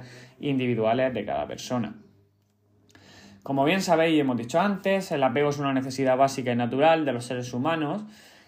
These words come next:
Es a través de este vínculo afectivo que los bebés y los niños pequeños aprenden a confiar en los demás y a sentirse seguros en el mundo que les rodea. Cuando los cuidadores responden a las necesidades emocionales de un niño, este aprende a regular sus emociones y a desarrollar habilidades sociales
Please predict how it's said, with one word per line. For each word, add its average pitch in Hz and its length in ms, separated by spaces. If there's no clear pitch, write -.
Es 160 260
a 165 100
través 151 220
de 156 60
este 156 240
vínculo 160 400
afectivo 143 760
que 147 120
los 127 220
bebés 156 420
y 156 40
los 143 100
niños 143 280
pequeños 143 500
aprenden 131 340
a 135 80
confiar 131 380
en 127 60
los 120 180
demás 143 420
y 127 60
a 120 40
sentirse 123 460
seguros 135 680
en 127 160
el 120 80
mundo 123 240
que 120 80
les 117 120
rodea. 180 540
Cuando 143 280
los 135 140
cuidadores 151 500
responden 139 560
a 117 60
las 117 120
necesidades 127 500
emocionales 147 520
de 151 40
un 151 120
niño, 180 400
este 156 200
aprende 139 340
a - 20
regular 139 320
sus 135 140
emociones 147 600
y 139 80
a 131 60
desarrollar 123 480
habilidades 135 420
sociales 139 640